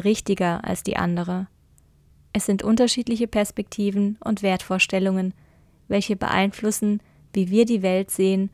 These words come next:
und welches Verhalten wir als angemessen empfinden. Das bedeutet nicht,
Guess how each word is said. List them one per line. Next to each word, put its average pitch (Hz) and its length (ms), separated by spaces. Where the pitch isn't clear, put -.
und 220 220
welches 196 340
Verhalten 190 560
wir 190 260
als 226 160
angemessen 180 600
empfinden. 180 580
Das 220 200
bedeutet 220 460
nicht, 220 440